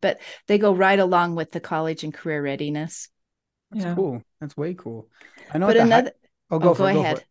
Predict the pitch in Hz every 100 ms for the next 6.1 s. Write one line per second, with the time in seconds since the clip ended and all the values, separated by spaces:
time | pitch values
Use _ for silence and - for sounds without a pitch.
0 | - 151 165 151 139 165 156 175 - 220
1 | 247 - 254 220 254 226 220 185 - 190
2 | 185 147 - 160 160 202 214 - 208 196
3 | 190 185 196 165 160 180 175 170 220 208
4 | 208 196 160 180 190 185 - 180 143 147
5 | 175 170 - 170 135 - 143 160 - 139
6 | 120